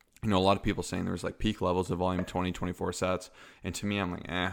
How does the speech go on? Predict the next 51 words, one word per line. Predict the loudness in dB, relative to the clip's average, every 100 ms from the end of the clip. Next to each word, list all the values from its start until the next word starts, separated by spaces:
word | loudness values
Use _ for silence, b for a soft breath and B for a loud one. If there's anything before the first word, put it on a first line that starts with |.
| -4
I | -8
can | -4 -6
take | -2 -4 -2
more | 0 0
than | 0 -4
that," | -4 -4
you | -4
know, | -6
as | -4
someone | -4 -4
who | -4 -2
does | -2 -4
have | -6 -8
the | -10
capacity | -10 -8 -8 -6 -6 -6 B B B -2
to | 2
withstand | 2 0 0
more | 0 0
volume. | 0 -2 -4
So | -2 -2
I |
challenged | 0 2 4 2 2
that, | 2 2 B B B
and | -4
I |
kinda | -2 0
wish | 0 0
I | -2
stuck | 0 -2 -2
to |
my | -2 0
guns | 0 -2 -2
there. | -2 -2
And | -4
that's | -6 -4
where | -6
it's | -6
interesting, | -10 -10 -12 -10 -8
you | -6
know, | -6 -8 B B
just | -8 -6
'cause | -6
science | -2 0 0 -2
says | -6 -6
something | -6 -6 -8
for | -6 -4
now, | -2 -2
you | -4
know, | -6
science | -4 -4 -4 -4
isn't | -6 -6